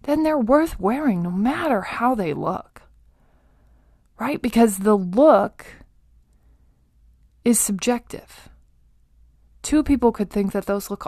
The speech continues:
awesome on you, and if you're one of those people, then girl, go.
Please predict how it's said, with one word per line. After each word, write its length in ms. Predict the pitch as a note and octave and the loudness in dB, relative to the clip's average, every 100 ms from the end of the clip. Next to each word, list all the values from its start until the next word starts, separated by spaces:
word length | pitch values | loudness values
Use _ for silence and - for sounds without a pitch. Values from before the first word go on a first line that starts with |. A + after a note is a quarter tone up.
| - | -4
awesome 360 | A#3 C4 A#3+ | -4 -2 0
on 180 | G3 F3+ | 0 0
you, 180 | F#3 G3 | -4 -2
and 160 | G3+ | 0
if 200 | G3+ - | -2 -2
you're 120 | B3 C4+ | -4 -2
one 300 | G#3+ C4 D#4 | 0 0 0
of 160 | A3+ | -4
those 220 | F3+ F3 | -4 -6
people, 380 | - G3 - F#3+ | -6 -8 -4 -4
then 260 | F3 G3 F#3+ | -2 -2 0
girl, 300 | G3+ A3+ F3+ | 2 2 0
go. 1040 | - F#3+ F#3+ C4 C#4+ B3+ F#3 D3+ - - | -4 -4 0 6 10 10 10 6 -2 -10